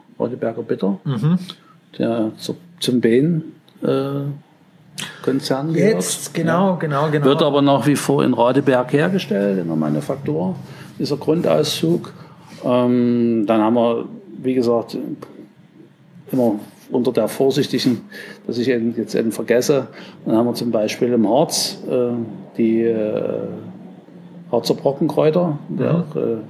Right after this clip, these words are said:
Speaker 1: also in Mitteldeutschland, denke ich mal, ziemlich bekannt ist. Wir haben das Osterzgebirge. Im Osterzgebirge traditionell,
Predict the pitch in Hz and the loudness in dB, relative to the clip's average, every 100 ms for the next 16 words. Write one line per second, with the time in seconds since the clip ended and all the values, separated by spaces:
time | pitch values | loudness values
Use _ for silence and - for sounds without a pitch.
0 | - - - 110 131 143 139 131 - 127 | -12 -6 -2 2 2 2 2 0 -2 -4
1 | 127 123 120 131 120 123 123 - 135 117 | -4 -6 -6 -6 -4 -4 -4 -6 -8 -6
2 | 120 123 123 - - - - - 120 127 | -6 -6 -8 -16 -20 -20 -8 0 4 4
3 | 117 - 123 - 123 123 - - 156 - | 2 0 0 0 0 -2 -6 -2 -2 -2
4 | 170 151 - _ _ _ _ _ - 120 | -4 -10 -18 _ _ _ _ _ -4 -2
5 | 113 123 120 120 135 117 131 127 127 120 | 0 -2 -2 -2 -4 0 -2 0 -2 -2
6 | - 117 135 139 123 117 117 131 147 147 | 0 0 0 2 2 4 4 2 0 -2